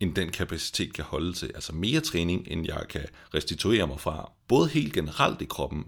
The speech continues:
altså hvor meget kan min krop generelt holde til, men også det enkelte led. Altså lad os sige, at jeg laver rigtig meget bentræning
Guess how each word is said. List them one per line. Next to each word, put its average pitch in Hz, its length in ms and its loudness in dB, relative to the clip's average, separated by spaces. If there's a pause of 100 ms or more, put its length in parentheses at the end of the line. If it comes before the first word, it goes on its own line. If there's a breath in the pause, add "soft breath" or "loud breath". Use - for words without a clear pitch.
altså 82 180 -6
hvor 76 100 0
meget 85 260 0
kan 82 120 -2
min 76 140 -2
krop - 300 -6
generelt - 480 -2
holde 87 260 0
til, 82 220 -4 (420 loud breath)
men 78 100 -4
også 143 220 0
det - 180 2
enkelte 80 380 2
led. 73 260 2 (600 loud breath)
Altså - 180 -4
lad 80 160 4
os 78 80 2
sige, 101 380 2
at 73 160 -6
jeg 73 420 2
laver 78 240 2
rigtig 95 240 0
meget 73 220 -2
bentræning 85 640 0